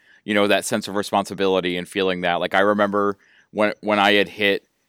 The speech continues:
you know, my fortieth birthday in twenty thirteen and hit two hundred and ten pounds from five forty and had my fortieth birthday and saw all these people that I hadn't seen probably in, like, four or five years there.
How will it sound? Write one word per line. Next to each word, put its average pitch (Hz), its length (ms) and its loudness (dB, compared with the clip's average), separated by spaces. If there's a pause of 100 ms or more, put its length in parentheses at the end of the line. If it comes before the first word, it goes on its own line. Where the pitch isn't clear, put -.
(120)
you 101 120 -4
know, 101 80 -2
my 95 160 4
fortieth 104 420 0
birthday 101 320 0
in 92 100 -4
twenty 95 280 -4
thirteen 95 540 -4
and 82 100 -8
hit 101 260 -6
two 107 140 -10
hundred 95 200 -6
and 90 100 -10
ten 92 220 -6
pounds 85 420 -4
from 92 180 -8
five 87 300 0
forty 82 580 -8
and 87 460 -6 (360)
had 110 220 4
my 101 140 4
fortieth 98 400 -2
birthday 90 400 0
and 87 100 -6
saw 101 200 4
all 107 80 6
these 107 180 -2
people 104 200 -4
that 95 120 4
I 90 40 4
hadn't 95 320 2
seen 104 340 -4
probably 87 340 0
in, 85 80 -8
like, 80 160 -10
four 101 420 -6
or 107 60 -2
five 95 320 0
years 92 340 -4
there. 80 380 -4